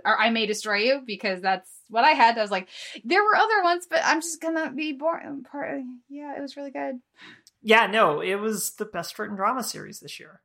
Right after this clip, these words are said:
Speaker 2: It, it just was.
Speaker 1: Yeah.
Speaker 2: So,
Speaker 1: Yeah.
Speaker 2: yeah.
Speaker 1: Um, next up is best monologue. Um, and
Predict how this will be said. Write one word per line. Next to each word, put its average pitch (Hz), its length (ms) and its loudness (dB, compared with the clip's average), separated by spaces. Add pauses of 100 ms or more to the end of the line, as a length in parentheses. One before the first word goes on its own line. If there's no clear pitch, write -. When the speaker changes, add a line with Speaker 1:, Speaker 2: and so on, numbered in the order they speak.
Speaker 2:
It, 185 140 -6 (140)
it 175 140 -8
just - 280 -10
was. 165 680 -4 (120)
Speaker 1:
Yeah. 220 320 -10
Speaker 2:
So, - 440 -10 (220)
Speaker 1:
Yeah. 220 120 -12
Speaker 2:
yeah. 220 100 -14 (460)
Speaker 1:
Um, 247 220 6 (280)
next 277 300 0
up 339 120 2
is 226 220 0 (100)
best 220 360 0
monologue. 247 560 0 (340)
Um, 202 460 6
and 226 520 2